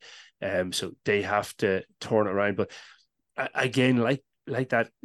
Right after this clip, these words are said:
okay, Michael Argue is a big loss. Brendan Argue is back. Uh, seen his name on team sheet, I think I'm right in saying. And outside of that, they, they have a lot of what they had that, that got them to a point where they should have beaten Butler's Bridge in a quarter final of a championship that they won.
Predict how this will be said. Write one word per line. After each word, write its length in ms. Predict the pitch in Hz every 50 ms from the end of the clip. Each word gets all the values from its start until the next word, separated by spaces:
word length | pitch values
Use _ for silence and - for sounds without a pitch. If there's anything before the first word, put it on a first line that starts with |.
| - -
okay, 300 | - 135 - - 113 110
Michael 420 | 104 107 120 131 127 - 117 110
Argue 380 | 110 113 120 120 104 110 107 101
is 100 | 101 95
a 60 | 95
big 240 | - 113 104 95 104
loss. 180 | 98 101 107
Brendan 320 | - - 131 135 131 120 113
Argue 400 | 113 123 120 117 117 110 107 -
is 180 | - 110 95 90
back. 460 | _ - 104 98 101 - - - - _ _ _ _ _ - -
Uh, 160 | - 110 113
seen 200 | - - 131 113
his 120 | 104 98 98
name 240 | 107 104 101 98
on 80 | 98 92
team 260 | - - 117 110 104
sheet, 260 | 101 - - 110 98
I 60 | 101 95
think 340 | - - 117 113 - - - -
I'm 140 | 110 101 101
right 140 | 101 104 -
in 80 | 113
saying. 320 | - - 117 110 107 104 98 - - - - _ _ _ -
And 280 | 131 123 135 139 131 - -
outside 320 | 165 170 165 - 175 160 143
of 60 | 131
that, 220 | 147 143 147 - -
they, 200 | 127 131 - - -
they 100 | 131 127
have 120 | 120 104 104
a 60 | 104
lot 340 | 110 110 113 113 117 120 117
of 200 | 120 104 - -
what 160 | 117 113 -
they 100 | 117 104
had 340 | 107 113 113 110 104 101 - _ _ _ -
that, 160 | 107 101 - _ _ -
that 160 | - 101 95 - _ _ _
got 280 | - 107 107 110 -
them 360 | - 123 107 104 104 98 - - _ _ _ _ - - - - _ _ _ _ _ _
to 200 | - - 117 110
a 40 | 104
point 360 | 98 - - 113 110 107 -
where 100 | - 104
they 80 | 95 95
should 300 | 87 - - - 110 98
have 120 | 101 98
beaten 240 | - 104 101 92 101
Butler's 300 | 90 110 92 107 104 -
Bridge 220 | - 110 101 95 101
in 80 | 95
a 40 | 92
quarter 260 | - - 104 101 95
final 280 | 95 - 107 101 101 98
of 60 | 92
a 40 | 92
championship 440 | - - 107 98 92 - - - -
that 160 | - 90 85
they 100 | - 95
won. 340 | 90 95 101 104 101 87 -